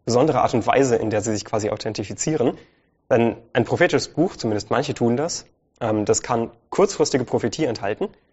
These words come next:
So, in den nächsten Jahren wird das und das passieren. Und dann können die Israeliten gucken, okay, mal abwarten, ob das passiert. Und wenn's passiert ist, dann wissen wir, der Prophet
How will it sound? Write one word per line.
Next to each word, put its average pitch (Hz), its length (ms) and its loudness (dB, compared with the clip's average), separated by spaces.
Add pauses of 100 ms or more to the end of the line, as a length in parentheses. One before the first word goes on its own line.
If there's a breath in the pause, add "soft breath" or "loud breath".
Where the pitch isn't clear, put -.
(320 soft breath)
So, 107 200 2
in 123 440 2
den 113 100 0
nächsten 117 240 0
Jahren 110 380 0
wird 104 180 -2
das 107 120 0
und 107 80 -6
das 104 80 -6
passieren. - 280 -4 (460)
Und 120 140 2
dann 123 100 2
können 123 140 2
die 117 40 2
Israeliten - 360 -2
gucken, - 200 0
okay, 123 300 2 (500)
mal 117 140 4
abwarten, 123 360 2
ob 107 60 -2
das - 120 -2
passiert. 190 300 2
Und 117 120 2
wenn's 127 140 2
passiert 202 340 2
ist, - 240 0 (320 soft breath)
dann 120 180 2
wissen 139 180 2
wir, 113 300 0 (340)
der 117 120 4
Prophet 113 500 -2